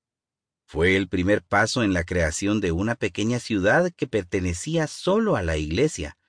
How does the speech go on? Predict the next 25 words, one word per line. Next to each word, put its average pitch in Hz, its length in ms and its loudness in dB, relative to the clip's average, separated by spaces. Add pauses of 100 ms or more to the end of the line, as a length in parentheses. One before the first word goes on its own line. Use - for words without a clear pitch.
(220)
donde 90 340 0
el 82 140 0
Papa 190 380 0
podía 123 480 -2
estar 151 320 -2
seguro. 78 480 -8 (1040)
Pero 76 260 -4
el 80 100 0
muro 156 300 6
no 120 240 4
detuvo 113 460 0
todas 160 580 2
las 95 240 -4
rivalidades 87 840 -4
y 85 40 -10
la 73 160 -6
violencia. 65 720 -10 (800)
Para 76 200 -2
que 85 160 -2
los 76 220 -4
líderes 104 540 0
cristianos 101 720 -2
estuvieran 95 580 -2
realmente 107 640 0
seguros, 143 640 -2